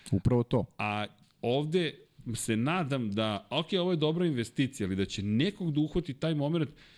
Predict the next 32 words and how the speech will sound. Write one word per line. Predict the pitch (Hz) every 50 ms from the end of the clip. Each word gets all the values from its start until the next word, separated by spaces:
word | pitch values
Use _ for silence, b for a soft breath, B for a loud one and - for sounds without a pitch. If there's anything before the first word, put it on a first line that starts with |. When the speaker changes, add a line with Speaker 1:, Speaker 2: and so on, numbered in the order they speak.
| b b b b b b b _ _ _ _ -
Speaker 2:
ako | 110 110 113 - - - 117 113
ne | 113 123 147 165 175
bube | 123 107 117 147 170 147 123 120 107
sportski, | - - - 117 113 110 110 - - - 92
makar | 90 107 120 - - 165
da | 156
će, | 135 - - 131
kaže, | 156 160 151 139
"Više | 117 120 151 165 - - 147
ćemo | - - 147 131 123
da | 110 110
vredimo | 107 113 127 135 135 143 135 120
ako | 101 - - 98
pobedimo." | - - - 95 90 87 85 76 71 - - - - - - - - _ _ _ _ -
Znaš, | 123 143 131 117 - - - - - -
ajmo | - 110 127 160 175 180
da | 160 160
vidiš, | 143 147 160 165 135
ako | 123 110 - - -
su | - 113
kapitalisti, | - - 113 110 - 123 117 - 123 123 131 139 135 - -
ono, | 127 117 113
ultra, | 110 117 123 135 135 120 - - - 82 73 - B B B B B B B B
da | - 107
kažu, | - - 139 143 151 139 127 135 120 -
"E, | 156 147
aj | 135 127 160
pobedimo | 160 - - - 139 139 131 139 160 139 131 113 104 101
s | - -
ovom | 110 107 107 104
našom | 104 107 104 - - 101 95
Alpinom." | 87 85 80 - - 90 87 92 113 143 165